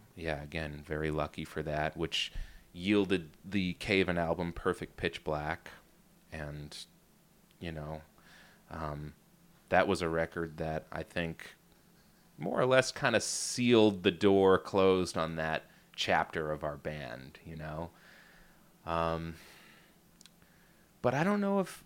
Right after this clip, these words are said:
records and experiences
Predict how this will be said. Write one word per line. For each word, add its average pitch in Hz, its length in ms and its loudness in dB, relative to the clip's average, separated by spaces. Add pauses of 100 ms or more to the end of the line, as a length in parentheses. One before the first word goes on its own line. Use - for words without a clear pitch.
records 160 760 0 (360)
and 131 200 -2
experiences 127 1200 -2